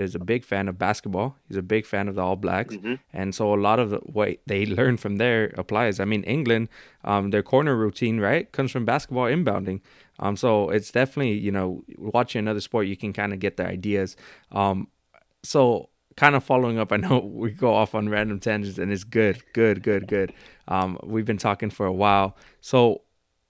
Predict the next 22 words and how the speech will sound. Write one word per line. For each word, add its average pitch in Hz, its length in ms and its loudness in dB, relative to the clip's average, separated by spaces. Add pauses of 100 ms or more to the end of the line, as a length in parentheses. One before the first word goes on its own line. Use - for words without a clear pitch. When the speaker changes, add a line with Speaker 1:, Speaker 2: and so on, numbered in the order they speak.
(180)
Speaker 1:
following 143 360 2
up 123 120 -2
again, 104 420 0 (200)
as 131 160 4
a 131 60 2
club 120 240 0
D 110 140 0
O 104 60 2
C, 117 380 -4 (420)
how 127 200 0
much 147 280 -2
would 113 260 0
you 101 360 -2 (640)
force 113 580 2 (120)
a 147 60 -8
coach 107 340 -4
into 101 320 -4
a 92 40 -2
specific 101 520 -6
game 98 180 -2
model? 82 360 -10 (1900)
Speaker 2:
Uh, 156 340 6